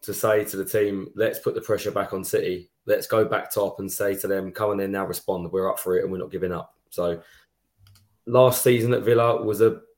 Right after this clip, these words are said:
big part of us kicking on to get some good results. Um, it's an opportunity to do it again.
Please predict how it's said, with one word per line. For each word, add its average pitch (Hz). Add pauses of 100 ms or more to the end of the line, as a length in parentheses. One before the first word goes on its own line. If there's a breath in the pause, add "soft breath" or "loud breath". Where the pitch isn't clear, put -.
(520)
big -
part 113
of 104
us 107
kicking 110
on 107
to 104
get 104
some 104
good 98
results. 113 (680)
Um, 98
it's -
an 113
opportunity 113
to -
do 107
it 92
again. 110